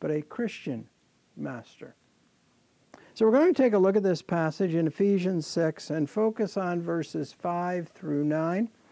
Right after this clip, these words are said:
Uh, and we'll do this in looking at first just the practice of slavery.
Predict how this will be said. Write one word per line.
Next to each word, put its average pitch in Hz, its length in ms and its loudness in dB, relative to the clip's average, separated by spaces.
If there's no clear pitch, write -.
Uh, 156 60 -6
and 151 280 0
we'll 156 80 0
do 175 220 4
this 185 320 2
in 151 160 0
looking 196 360 0
at 160 200 0
first 208 380 -2
just 262 240 -2
the 277 60 -2
practice 185 680 -4
of 127 140 -8
slavery. 127 540 -4